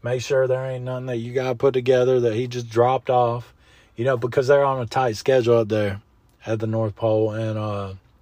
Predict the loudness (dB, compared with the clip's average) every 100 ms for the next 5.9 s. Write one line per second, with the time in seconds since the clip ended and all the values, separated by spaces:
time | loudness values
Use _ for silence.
0 | _ _ _ -20 -20 -20 -20 0 4 6
1 | 4 6 4 4 0 4 2 4 4 4
2 | 4 0 -2 -2 -4 -4 -6 -4 0 2
3 | 0 -2 0 0 0 0 2 2 -2 -4
4 | -6 -2 0 2 0 -8 -8 -6 -8 -6
5 | -2 -2 -4 -4 0 0 -2 -8 -16